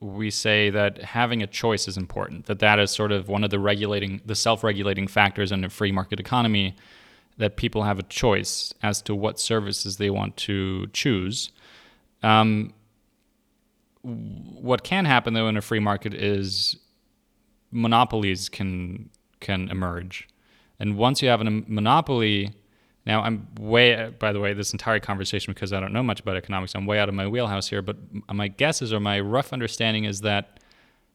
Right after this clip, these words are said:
um, once you have a monopoly, first of all, it can,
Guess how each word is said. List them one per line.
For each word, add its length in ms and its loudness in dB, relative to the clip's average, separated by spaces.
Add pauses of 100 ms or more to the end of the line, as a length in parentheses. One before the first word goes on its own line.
(240)
um, 560 -4 (760)
once 380 -2
you 80 2
have 180 2
a 60 0
monopoly, 840 0 (560)
first 320 -2
of 60 0
all, 160 4
it 120 -4
can, 340 -4